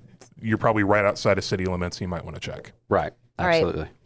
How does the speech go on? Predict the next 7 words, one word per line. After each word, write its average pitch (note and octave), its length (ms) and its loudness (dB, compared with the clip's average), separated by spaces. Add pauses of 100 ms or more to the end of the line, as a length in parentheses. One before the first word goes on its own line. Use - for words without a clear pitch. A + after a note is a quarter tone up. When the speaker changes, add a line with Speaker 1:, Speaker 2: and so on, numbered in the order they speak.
(140)
Speaker 3:
I E3+ 100 2
pulled G3 280 0
up - 140 0
the - 60 -2
application. - 560 -8
Speaker 2:
Awesome. - 420 -4 (580)
Speaker 3:
So, - 440 -2